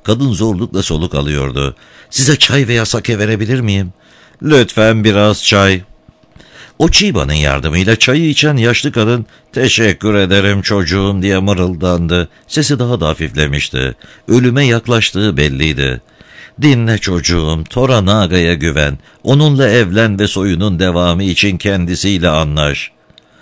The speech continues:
Ochiba şaşırdı. "Yok, olamaz bu." "Yaemon Toranaga'dan sonra yönetimi eline alır. Oğlumuzdan sonra da evliliğinin yeni meyvası başa geçer.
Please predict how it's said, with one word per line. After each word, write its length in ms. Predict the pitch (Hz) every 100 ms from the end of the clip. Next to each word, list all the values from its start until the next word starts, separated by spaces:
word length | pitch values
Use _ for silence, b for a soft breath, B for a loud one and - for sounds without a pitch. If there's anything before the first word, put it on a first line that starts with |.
| b -
Ochiba 440 | - - 85 73
şaşırdı. 600 | - 73 80 69 69 64 - b b
"Yok, 300 | 90 107 -
olamaz 560 | 87 80 107 135 87
bu." 240 | 85 69 58 B B B B B B B
"Yaemon 680 | 82 120 147 143 147 135 131
Toranaga'dan 880 | 113 120 120 104 117 107 101 98 104
sonra 340 | 90 104 92 98
yönetimi 560 | 80 98 92 - 98
eline 440 | 98 85 78 78 85
alır. 480 | 78 71 71 69 - B B
Oğlumuzdan 800 | - 123 117 117 120 95 107 131
sonra 320 | - 92 80
da 100 | 92
evliliğinin 800 | 67 90 78 90 87 87 76 95
yeni 300 | 85 101 139
meyvası 560 | 120 123 107 110 117 95
başa 280 | 80 76 92
geçer. 560 | 80 73 73 69 65